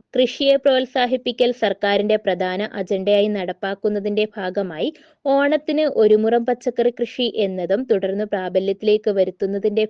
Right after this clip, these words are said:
ഭാഗമായാണ് തെങ്ങൻ തൈ വിതരണം നടത്തിയത്. കർഷക സംഘം മുൻ ഏരിയ പ്രസിഡന്റും രക്ഷാധികാരിയുമായ എസ് ജയദേവൻ പിള്ള വിതരണം നിർവഹിച്ചു.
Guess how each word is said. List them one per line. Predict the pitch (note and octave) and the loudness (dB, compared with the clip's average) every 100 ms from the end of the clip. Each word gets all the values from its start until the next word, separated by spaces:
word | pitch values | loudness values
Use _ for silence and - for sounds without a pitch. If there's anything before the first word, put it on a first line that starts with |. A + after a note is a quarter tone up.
| A3+ | -4
ഭാഗമായാണ് | G#3 G#3+ G#3 F3+ F3 F3 D4 _ _ _ C#4 | -4 -2 -2 -4 -6 -6 -8 _ _ _ 2
തെങ്ങൻ | C4 C4+ C#4+ D4 | 2 2 2 2
തൈ | D4+ | 2
വിതരണം | A3+ G#3 G3+ G#3 A3 G3+ | 2 2 2 2 0 -2
നടത്തിയത്. | E3+ - F3 F3+ B3+ - _ C#4 | -6 -6 -2 2 2 0 _ -2
കർഷക | C4+ - C#4+ D#4+ - | 0 0 2 2 2
സംഘം | D4+ D4+ C#4 | 0 0 0
മുൻ | A#3+ A3+ G#3 G3+ | -2 0 4 4
ഏരിയ | G3+ A3 A3 | 6 2 2
പ്രസിഡന്റും | A3 A#3 G#3+ F#3 A3+ | 0 2 0 0 -2
രക്ഷാധികാരിയുമായ | G3+ G3+ - A3 G#3+ A3+ A3+ A3+ A3+ A3+ G#3+ F#3+ B3 - | -2 -4 -4 -2 0 2 2 2 2 2 0 -2 -2 -2
എസ് | A3 - G3+ | -2 -4 -2
ജയദേവൻ | F#3 F#3+ G#3+ A3 A#3+ | 0 2 2 2 0
പിള്ള | A3 G3 F3+ C#4 G#3 | -2 -4 -4 -4 -4
വിതരണം | F#3 G3+ G#3+ G3 | -2 -4 -4 -6
നിർവഹിച്ചു. | E3 F3+ F3+ - C4 | -8 -10 -12 0 2